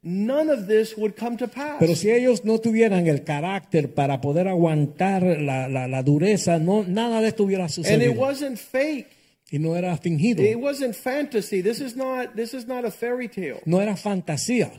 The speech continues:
Speaker 1: These are young people overcoming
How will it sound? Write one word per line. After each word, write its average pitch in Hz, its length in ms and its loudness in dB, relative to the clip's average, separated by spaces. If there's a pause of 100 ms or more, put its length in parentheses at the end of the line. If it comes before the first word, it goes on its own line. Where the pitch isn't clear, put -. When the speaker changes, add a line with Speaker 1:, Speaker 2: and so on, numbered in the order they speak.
(160)
Speaker 1:
These 277 320 0
are 240 100 0
young 226 460 -2
people 220 600 -6
overcoming 240 1040 -4